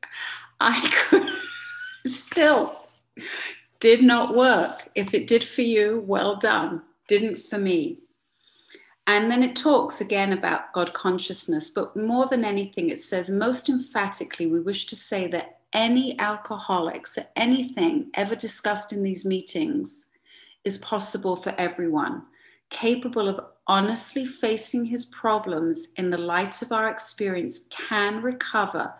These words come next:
provided he does not close his mind to all spiritual concepts."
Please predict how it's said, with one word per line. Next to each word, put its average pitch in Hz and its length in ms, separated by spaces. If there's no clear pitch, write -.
provided 214 640
he 233 180
does 202 240
not 208 280
close 196 480
his 214 200
mind 175 380
to - 160
all 180 220
spiritual - 920
concepts." - 1000